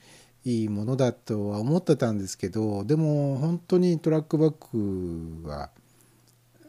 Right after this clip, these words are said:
あまりにもスパムが多すぎちゃって、僕ももうずいぶん前ですね、もう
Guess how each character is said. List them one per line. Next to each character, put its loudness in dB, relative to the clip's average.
あ -2
ま 2
り 6
に 8
も 6
ス 0
パ 6
ム 4
が 0
多 -2
す -8
ぎ -8
ち -12
ゃ -8
っ -10
て、 -10
僕 -6
も 0
も 0
う -14
ず -6
い -4
ぶ 0
ん 6
前 4
で -8
す -10
ね、 0
も -2
う -4